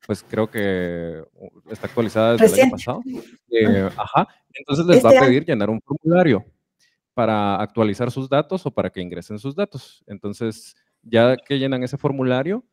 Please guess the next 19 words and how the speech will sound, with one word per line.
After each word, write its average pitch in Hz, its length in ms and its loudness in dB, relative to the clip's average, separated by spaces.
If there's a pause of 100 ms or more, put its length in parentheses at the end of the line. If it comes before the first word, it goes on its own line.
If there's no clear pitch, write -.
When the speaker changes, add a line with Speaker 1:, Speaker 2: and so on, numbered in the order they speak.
(240)
Speaker 1:
eh, 101 120 -4
tienen 117 200 -4
que 117 100 -4
volverle 120 420 2
a - 20 -4
dar 120 220 -4
clic 110 260 -10
al 92 140 -8
enlace 185 500 -6 (140)
para 104 180 0
que 101 120 -6
ya 95 100 -2
les 113 160 -6
tire, 110 760 -2
eh, 87 40 -8
lo 92 200 -2
de 85 100 -6
la 85 100 -8
matriculación. 123 680 -10